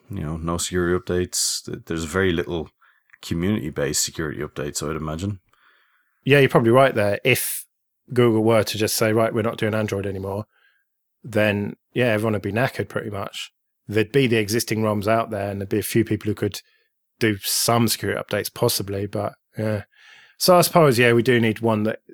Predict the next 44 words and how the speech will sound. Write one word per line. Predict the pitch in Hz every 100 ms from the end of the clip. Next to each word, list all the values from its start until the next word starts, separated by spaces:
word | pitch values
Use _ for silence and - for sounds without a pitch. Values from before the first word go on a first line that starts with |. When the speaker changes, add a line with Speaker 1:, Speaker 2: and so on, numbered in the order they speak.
| -
Speaker 2:
doesn't | - 117 117
depend | - 113 107
on | 104
Google, | 104 104 98 92
but | - -
I | 123
suppose | - 117 101
they're | 107
not | 110
gonna | 110
be | 98 104 98
as, | 101 - -
um, | 101 98 98 -
explicit | - - 113 101 -
as | 95
that, | - 98 -
are | 104
they? | 98 95 _ _ _ _ _ _ _ _ _
But | 151 - - -
another | 139 196 247
one, | 151 110 107
real-time | 117 160 165 - 147 131
voice | 139 135 -
and | 117
video | 147 139 104
chat. | - 101 92 - - _ _ _ _ _ _
Many | - 143 127
widely | 120 127 113 117
used | 120 113 104
voice | - 123 113
over | 120 110
I | 113
P | - 117
programs | 110 110 104 104
like | 107 113
Skype | - 120 120
and | -
FaceTime | 101 120 107 107 101
use | 107
proprietary | - 107 - 143 127 - 117
protocols | - 135 117 120 107
and | 104 107
non-free | 131 117 135
implementations, | 120 117 113 113 127 131 - 104 101